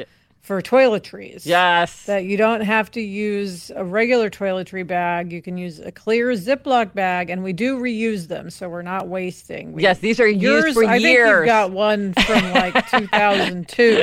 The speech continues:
Speaker 1: in your suitcase. Um, and it is, it's just nice because then you can just see what's there, and if things spill, it doesn't matter, and it, it,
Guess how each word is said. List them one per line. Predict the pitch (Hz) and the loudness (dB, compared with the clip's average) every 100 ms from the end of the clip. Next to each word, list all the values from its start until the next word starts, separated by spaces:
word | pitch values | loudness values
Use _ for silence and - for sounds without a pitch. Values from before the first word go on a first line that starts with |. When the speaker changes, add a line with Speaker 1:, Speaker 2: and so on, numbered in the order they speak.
| 175 | 0
Speaker 1:
in | |
your | 175 - | -4 -4
suitcase. | - 175 - - - - - - - - - - _ - - - | -4 -12 -10 -10 -10 -12 -18 -20 -20 -20 -20 -20 _ -18 -16 0
Um, | 233 233 226 214 208 202 202 196 _ | 2 4 4 2 2 0 -4 -8 _
and | 254 247 240 | 0 2 4
it | 226 - | 4 4
is, | 277 247 | 0 0
it's | 262 - | -2 -2
just | 277 233 | -4 0
nice | 233 233 247 - | 2 4 2 -2
because | 247 220 208 175 | -8 -4 -4 0
then | 220 | -2
you | 214 202 | -2 -4
can | 202 185 | -4 -6
just | 180 - | -10 -12
see | - 254 | -2 0
what's | 226 226 - | 2 0 -2
there, | 202 220 220 214 | -2 2 2 0
and | 190 | -2
if | - | -8
things | 196 180 170 | -10 -10 -10
spill, | - - 247 247 233 214 | -16 0 2 4 2 0
it | 180 | -4
doesn't | 175 165 170 175 | -6 -10 -12 -8
matter, | 202 226 220 208 202 196 180 | -2 2 2 0 -2 -4 -6
and | 160 156 | -8 -12
it, | - - 196 | -14 -10 -8
it, | - 202 - 110 | -6 -8 -8 -18